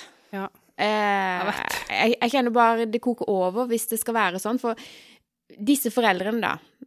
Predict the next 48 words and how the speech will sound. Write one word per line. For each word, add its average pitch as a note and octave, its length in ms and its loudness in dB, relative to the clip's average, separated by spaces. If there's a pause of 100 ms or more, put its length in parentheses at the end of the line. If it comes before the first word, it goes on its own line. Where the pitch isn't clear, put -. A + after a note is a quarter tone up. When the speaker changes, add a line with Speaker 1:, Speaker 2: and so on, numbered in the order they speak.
Speaker 2:
som, G#3 360 -2 (600)
som G3 260 -10
du G3 60 -4
sier F#3 360 -4
kanskje F3+ 300 -4 (240)
fyrer F#3 420 0
opp - 400 -6
og - 280 -6
under F#3 340 -4
dette F#3 220 -6
her, C#4+ 280 0
Speaker 1:
Ja. G#3 200 -2 (480)
Speaker 2:
hva A#3+ 120 6
slags C#4+ 300 -2
kollegaer G3 800 0
er F3+ 280 -2
de? E3 180 -8 (240)
Er B3 180 0
det C4+ 80 2
sånn A#3+ 120 2
at, A#3 140 -2
"Oi, D4 340 2
nå G#3+ 280 0
kom C#4 200 0
vi G#3 120 0
på G3 140 -6
jobb E3 160 -4
i F3 60 0
dag, D#3+ 120 0
men A3+ 200 0
vet G#3+ 160 -2
du G#3+ 40 -4
hva, A3+ 120 0
han G#3 280 -2
der F#3+ 200 0
Frode F#3 560 -2
der E3 160 -2
borte E3 240 -8
i - 40 -16
kroken, B3 380 -2
han E4 260 0
skal F4 200 -4
vi F4 40 -2
fryse E4+ 280 -4
ut C#4+ 100 -6
i D#4 80 -2
dag." D4 220 -2 (580)
Altså, A#3+ 160 -4